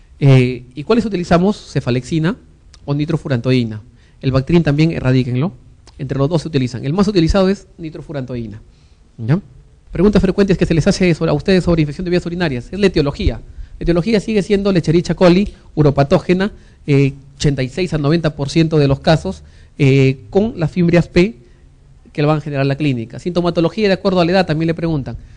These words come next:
Más inespecífico, cuanto más pequeño es el niño, a mayor edad que tiene el paciente,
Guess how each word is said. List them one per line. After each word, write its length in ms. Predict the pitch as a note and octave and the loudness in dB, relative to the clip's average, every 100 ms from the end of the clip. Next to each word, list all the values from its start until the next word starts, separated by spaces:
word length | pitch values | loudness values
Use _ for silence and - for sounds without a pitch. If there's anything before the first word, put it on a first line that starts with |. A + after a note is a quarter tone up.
| - - - | -20 -18 -4
Más 180 | D#3+ - | -2 0
inespecífico, 800 | F#3 F3 F#3+ G3 - F#3+ A#3 - - - - - - | -2 -2 -4 -6 -10 -10 -10 -12 -20 -20 -20 -20 -6
cuanto 240 | C#3 B2+ | -4 -2
más 100 | C#3+ | -4
pequeño 280 | - C#3+ D3 | -4 -6 -6
es 80 | E3 | -4
el 80 | G3 | -2
niño, 300 | D3 C3 C3+ - - - | -2 -4 -10 -16 -20 -12
a 120 | B2+ | -6
mayor 260 | B2 D3 D#3+ | 0 4 4
edad 200 | D#3 D#3 | 4 2
que 80 | D3+ | 0
tiene 180 | D3 | 2
el 240 | D3+ D3+ D3+ | 2 0 -2
paciente, 540 | E3+ - C#3+ C#3 F#3 | -2 -2 -2 -2 -6